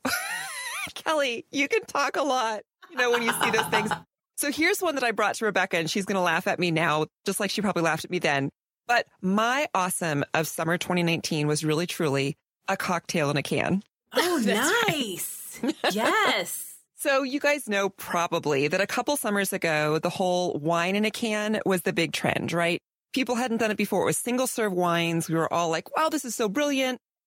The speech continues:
Speaker 1: You don't have to commit to a whole bottle. If you're the only drinker in your home like I am, it means that you don't have anything that's going to waste. It was brilliant. So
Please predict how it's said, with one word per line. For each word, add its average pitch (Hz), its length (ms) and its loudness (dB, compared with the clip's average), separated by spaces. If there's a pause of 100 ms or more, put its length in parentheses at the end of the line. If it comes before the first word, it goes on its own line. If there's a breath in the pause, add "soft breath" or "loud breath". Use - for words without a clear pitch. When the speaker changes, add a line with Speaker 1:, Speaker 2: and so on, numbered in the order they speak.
Speaker 1:
You 226 100 0
don't 208 140 0
have 190 160 0
to 190 80 -4
commit - 260 0
to 160 120 0
a - 20 0
whole 151 280 0
bottle. 254 580 2
If 196 180 -2
you're 185 100 2
the 185 100 0
only 170 220 2
drinker 185 420 0
in 180 120 4
your 165 100 2
home 170 240 0
like 151 260 0
I 214 180 2
am, 175 340 0 (340)
it 156 80 -2
means 202 240 0
that - 140 -4
you 190 60 0
don't 170 120 2
have 170 100 0
anything 156 280 0
that's 135 120 -2
going 147 220 0
to 156 100 -2
waste. 233 460 -2
It 175 80 0
was 170 200 2
brilliant. 143 500 0
So 226 500 0